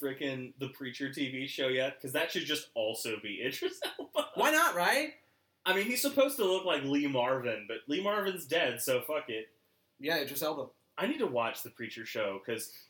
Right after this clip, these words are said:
Speaker 1: I've been told by folk what watched it, they actually did Arseface,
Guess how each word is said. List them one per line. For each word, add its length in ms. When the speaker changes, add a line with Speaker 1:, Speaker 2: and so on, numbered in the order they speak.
Speaker 1:
I've 220
been 160
told 440
by 160
folk 360
what 240
watched 380
it, 240
they 140
actually 360
did 220
Arseface, 840